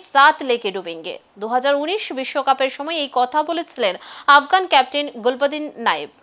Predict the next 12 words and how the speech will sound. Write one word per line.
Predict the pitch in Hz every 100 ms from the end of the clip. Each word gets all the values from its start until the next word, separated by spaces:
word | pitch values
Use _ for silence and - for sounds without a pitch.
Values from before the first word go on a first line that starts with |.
| 214
যিনি | 233 247 254
অস্ট্রেলিয়ার | 214 226 - 330 359
বিরুদ্ধে | 349 349 359 349
এবার | 240 277 294
টি | 294
টোয়েন্টি | 254 254 240 254
বিশ্বকাপের | 214 - 240 220 294
সুপার | - 285 294 302
এইটের | 240 233 254 247 - - -
ম্যাচের | 233 226 226 -
সেরার | - - 277 254
পুরস্কার | 247 269 285 - 208